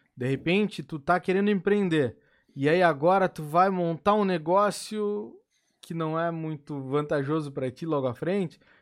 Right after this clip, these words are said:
então tu tem que ter muito cuidado. Tem áreas agora que eu diria que é uma cilada, Bino.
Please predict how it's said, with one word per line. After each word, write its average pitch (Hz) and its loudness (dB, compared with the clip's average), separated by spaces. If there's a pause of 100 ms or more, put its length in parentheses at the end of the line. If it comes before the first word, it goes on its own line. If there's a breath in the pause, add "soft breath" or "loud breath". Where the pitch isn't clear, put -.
(100)
então 131 -6
tu 147 -12
tem 165 -6
que 147 -10
ter 165 -2
muito 143 -6
cuidado. 165 -2 (440)
Tem 143 -2
áreas 151 0
agora 147 0 (260)
que 185 -6
eu 185 4
diria 165 0
que 180 -4
é - 0
uma 185 0
cilada, 196 2
Bino. 131 -2